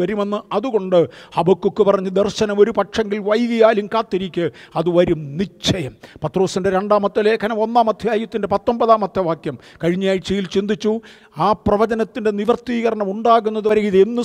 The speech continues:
സംഭവിക്കുമെന്ന് അറിയാൻ വയ്യാത്ത ഒരു ഇരുളിൽ നമ്മൾ നടക്കുകയാണ്. ആ ഇരുളിൽ പ്രകാശിക്കുന്ന ദീപമായി ദൈവത്തിൻ്റെ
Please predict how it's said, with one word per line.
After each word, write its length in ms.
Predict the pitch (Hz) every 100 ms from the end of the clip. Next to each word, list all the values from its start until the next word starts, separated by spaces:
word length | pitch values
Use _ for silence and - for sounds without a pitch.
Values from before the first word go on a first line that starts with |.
| 208
സംഭവിക്കുമെന്ന് 680 | 214 208 214 220 233 214 190
അറിയാൻ 280 | 185 233 226
വയ്യാത്ത 300 | 226 220 220 240
ഒരു 80 | 190 202
ഇരുളിൽ 280 | 277 277 247
നമ്മൾ 180 | 208 196 185
നടക്കുകയാണ്. 580 | 180 175 170 170 165 151 - - - 123
ആ 40 | 170 180
ഇരുളിൽ 280 | 190 196 190 208
പ്രകാശിക്കുന്ന 640 | 185 214 202 190 185 196 170
ദീപമായി 520 | 233 226 202 196 190 170 - - -
ദൈവത്തിൻ്റെ 420 | 233 233 233 196